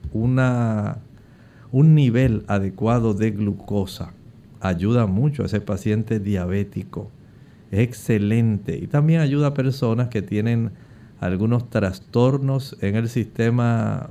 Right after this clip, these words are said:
urinario. Ayuda también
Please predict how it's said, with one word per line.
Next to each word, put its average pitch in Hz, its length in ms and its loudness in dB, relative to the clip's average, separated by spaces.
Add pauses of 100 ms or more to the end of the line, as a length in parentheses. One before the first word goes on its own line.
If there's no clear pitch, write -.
(140)
urinario. 107 760 0 (840)
Ayuda 113 800 0 (100)
también 120 540 0